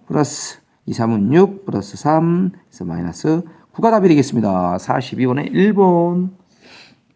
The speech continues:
자, 이제 사십삼 번 가겠습니다. 다음 함수 에프엑스가요. 모든 실수 X에 대해서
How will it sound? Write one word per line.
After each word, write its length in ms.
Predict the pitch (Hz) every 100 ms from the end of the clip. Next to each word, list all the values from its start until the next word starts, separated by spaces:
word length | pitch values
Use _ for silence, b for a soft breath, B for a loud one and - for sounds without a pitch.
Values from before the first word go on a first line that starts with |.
| _ _ _ _ _ _ _ _ _ _ _
자, 420 | 139 131 120 113
이제 160 | 107 113
사십삼 640 | - 175 175 - 214 214
번 160 | 233
가겠습니다. 1200 | 202 165 - 135 104 107 117 120 113 101 87 90 -
다음 280 | 104 143
함수 260 | 196 196 190
에프엑스가요. 560 | 147 170 165 156 143 143
모든 280 | 160 196
실수 260 | 185 170 165
X에 200 | 135 156
대해서 220 | 135 120